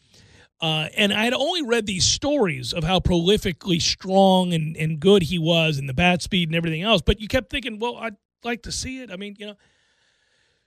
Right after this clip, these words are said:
So he goes through all the stuff that he goes through that,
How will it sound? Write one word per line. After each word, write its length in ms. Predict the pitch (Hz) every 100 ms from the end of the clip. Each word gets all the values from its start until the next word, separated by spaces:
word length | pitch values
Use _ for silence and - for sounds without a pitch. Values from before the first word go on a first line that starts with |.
| _ _
So 440 | - 320 285 269 - _ _ _ _ _
he 160 | 247
goes 260 | 285 359 -
through 240 | 302 285
all 140 | 262 247
the 80 |
stuff 260 | - 240 226
that 100 | 226
he 60 | 214
goes 280 | 185 185 -
through 300 | 190 190 185
that, 160 | 175